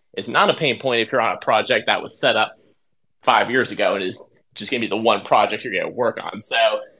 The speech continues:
if you're, like, in a big production app and that's the only app you ever work on, you'll never encounter this project.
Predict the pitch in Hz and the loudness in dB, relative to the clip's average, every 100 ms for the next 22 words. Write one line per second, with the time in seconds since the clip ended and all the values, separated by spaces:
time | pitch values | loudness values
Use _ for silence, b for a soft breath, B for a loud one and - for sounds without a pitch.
0 | _ - 131 131 135 123 120 - - _ | _ -8 -6 2 2 4 2 0 -12 _
1 | _ _ _ _ _ - 135 117 131 - | _ _ _ _ _ 2 2 4 0 0
2 | 143 160 - 175 147 147 143 - - - | 2 2 2 0 2 4 2 -2 -12 0
3 | 120 - 131 127 127 123 127 120 110 135 | 0 0 -2 2 4 4 0 -4 -2 0
4 | 156 135 127 123 117 - _ _ _ 123 | 0 2 0 0 -4 -8 _ _ _ -2
5 | 127 135 123 113 107 - 82 80 - - | 2 4 4 0 -2 -4 -4 -4 -8 -12
6 | - - 73 - - - - | -6 -4 -4 -6 -12 -12 -20